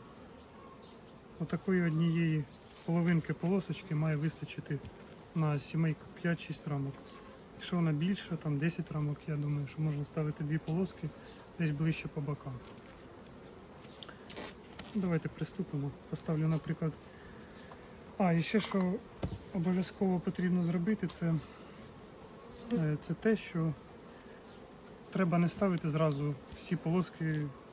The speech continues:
в усі сім'ї підряд. Треба перевірити препарат на двох-трьох сім'ях. Я зроблю це сьогодні зранку, а ввечері я прийду, якщо все в порядку, побачу, що бджілки реагують нормально,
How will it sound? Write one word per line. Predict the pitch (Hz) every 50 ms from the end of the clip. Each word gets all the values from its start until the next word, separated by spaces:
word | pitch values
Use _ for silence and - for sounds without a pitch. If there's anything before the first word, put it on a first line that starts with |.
| - - 156 135
в |
усі | 175 160 - - 170
сім'ї | - - - 147 139 135 135 131 -
підряд. | - 135 139 139 139 131 - - - - - - - - - - - - - - -
Треба | - 185 196 175 165
перевірити | 147 - 170 165 170 165 170 165 156 147 - 151
препарат | - - 156 - - 160 156 156 151 -
на | 156 147
двох-трьох | 143 143 175 165 - - 131 127 -
сім'ях. | - - 220 208 190 170 160 - - - - - - - - - 180
Я | 165
зроблю | 151 156 160 151 147 156 165
це | 151 - - 160 147 151 143
сьогодні | - - 160 165 160 147 156
зранку, | 151 147 165 202 214 220 202 - - 185 165 - - - - - - - - - - - - - - - - - - - - - -
а | 170 156
ввечері | 151 151 170 175 - - 156 151
я | 147 143
прийду, | - - 156 151 143 156
якщо | 151 143 - - 156
все | - - 156
в | 135
порядку, | - 156 170 196 - - - 151
побачу, | - 156 143 151 147 - - 147
що | - - - 147 - - - - - - - - - - - -
бджілки | 143 147 165 160 - - 156
реагують | 151 151 143 131 151 156 147 - -
нормально, | 143 143 156 190 202 196 190 185 175